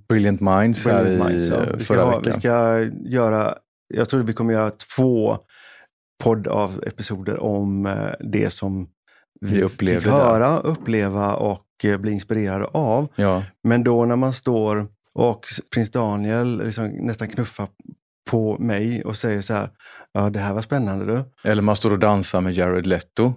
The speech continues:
Speaker 2: Ja, man får nypa sig i
Speaker 1: Ja,
Speaker 2: armen.
Speaker 1: men vi får ta det ett separat
Speaker 2: Moment.
Speaker 1: poddavsnitt.
Speaker 2: Det blir separat.
Speaker 1: Har du något sånt där hårminne som, jag vet att både du och jag, vi har väldigt många, men ett hårminne som sticker ut,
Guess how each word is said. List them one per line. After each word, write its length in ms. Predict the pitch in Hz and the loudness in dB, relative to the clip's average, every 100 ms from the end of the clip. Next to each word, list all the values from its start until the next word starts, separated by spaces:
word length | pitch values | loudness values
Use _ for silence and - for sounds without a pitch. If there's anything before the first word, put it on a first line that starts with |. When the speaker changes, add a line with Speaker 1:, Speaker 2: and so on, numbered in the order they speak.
| - | -2
Speaker 2:
Ja, 340 | 127 113 - - - - | 0 2 -2 -10 -18 -10
man 320 | - 117 123 | -2 2 2
får 120 | 131 | 2
nypa 300 | 127 117 113 | 2 2 0
sig 100 | 104 113 | 0 2
i 20 | |
Speaker 1:
Ja, 60 | 117 | 4
Speaker 2:
armen. 340 | 101 104 107 - | 4 0 -6 -4
Speaker 1:
men 80 | 107 | 0
vi 60 | 110 | 0
får 120 | 117 | 2
ta 180 | 131 107 | 4 4
det 60 | |
ett 60 | 101 | 2
separat 180 | 107 95 92 | 2 4 4
Speaker 2:
Moment. 200 | 90 - | 2 2
Speaker 1:
poddavsnitt. 280 | 113 151 | 2 4
Speaker 2:
Det 40 | 151 | 2
blir 80 | 117 | 0
separat. 420 | 117 117 113 107 - - _ _ _ - | 0 0 -2 -6 -18 -20 _ _ _ -2
Speaker 1:
Har 80 | 120 | 2
du 160 | 123 147 | 4 4
något 160 | 156 | 2
sånt 200 | 156 143 | 0 2
där 400 | 95 92 92 87 - _ - - | 2 2 0 -2 -8 _ -20 -4
hårminne 600 | 135 120 107 98 101 98 | 0 4 2 2 2 0
som, 180 | 98 110 | 2 2
jag 120 | 110 | 4
vet 180 | 113 107 | 4 2
att 260 | 98 - - | 0 -4 -4
både 180 | 107 104 | 0 2
du 140 | 101 | 2
och 60 | 101 | 4
jag, 120 | 107 | 4
vi 80 | 98 | 4
har 80 | 104 | 2
väldigt 220 | 104 87 | 2 2
många, 440 | 98 110 90 98 | 0 0 2 2
men 140 | 110 107 | 4 2
ett 100 | 104 | 2
hårminne 440 | 117 110 95 92 | 2 2 2 0
som 260 | - 104 101 - - - | 0 -2 -2 -16 -20 -14
sticker 360 | - - 127 139 | -10 -2 2 4
ut, 320 | 135 117 - | 4 2 -4